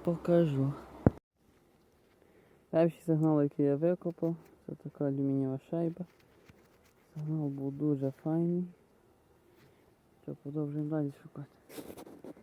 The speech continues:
З такої ямки цверка. Ну, досить глибока така ямка.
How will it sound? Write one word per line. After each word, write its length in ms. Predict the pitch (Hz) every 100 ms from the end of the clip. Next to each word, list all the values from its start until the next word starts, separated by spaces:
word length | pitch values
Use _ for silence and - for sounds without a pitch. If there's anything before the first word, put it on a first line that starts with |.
| - - - - _ - - - - - - - - - - - - - - - - -
З 80 | -
такої 400 | - - 175 160
ямки 440 | 165 170 160 - 151 -
цверка. 380 | - 147 - 151 143 _ _ -
Ну, 180 | 175 - _
досить 320 | 156 160 -
глибока 380 | 151 151 147 135 -
така 220 | - -
ямка. 380 | 135 151 156